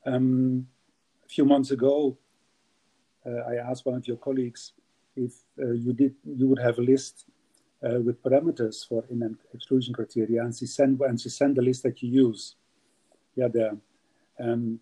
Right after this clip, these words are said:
and, um, uh, surely people will be interested in it, in this. So,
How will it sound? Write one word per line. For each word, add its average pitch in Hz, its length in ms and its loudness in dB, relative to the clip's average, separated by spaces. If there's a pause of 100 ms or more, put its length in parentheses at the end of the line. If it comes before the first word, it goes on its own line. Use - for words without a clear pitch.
(140)
and, 120 360 -2
um, 113 280 -4 (100)
uh, 113 80 -10 (100)
surely 151 380 0
people 131 260 -6
will 120 120 2
be 117 100 0
interested 113 580 -4
in 104 180 -6
it, 101 160 -8 (380)
in 120 140 0
this. 110 280 0
So, 135 460 4